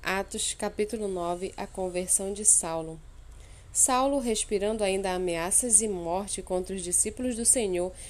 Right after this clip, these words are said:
dirigiu-se ao sumo sacerdote e lhe pediu cartas para as sinagogas de Damasco, a fim de que, caso achasse alguns que eram do caminho, tanto homens como mulheres, os levasse presos para Jerusalém. Enquanto seguia pelo caminho,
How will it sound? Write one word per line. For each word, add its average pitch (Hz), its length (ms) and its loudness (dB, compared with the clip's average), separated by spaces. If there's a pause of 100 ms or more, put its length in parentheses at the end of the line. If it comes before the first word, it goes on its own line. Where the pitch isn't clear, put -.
(140)
dirigiu-se 226 680 0
ao 214 60 -2
sumo 220 260 0
sacerdote 175 800 -2
e 208 80 -6
lhe 202 120 -2
pediu 190 400 -2
cartas 202 520 -4
para 170 180 -2
as 170 80 -4
sinagogas 170 680 -4
de 175 80 -6
Damasco, 165 640 -6 (280)
a 180 140 -8
fim 185 240 0
de 185 100 -6
que, 180 160 -12
caso 196 400 -2
achasse 175 520 0
alguns 180 480 0
que 277 100 -6
eram 185 320 0
do 180 100 -6
caminho, 170 560 -2 (460)
tanto 285 320 2
homens 180 400 2
como 180 240 -4
mulheres, 165 580 -2 (280)
os 196 160 -4
levasse 175 560 2 (100)
presos 190 380 0
para 160 240 -4
Jerusalém. 160 600 -6 (600)
Enquanto 302 420 2
seguia 202 380 2
pelo 185 220 -2
caminho, 180 520 -2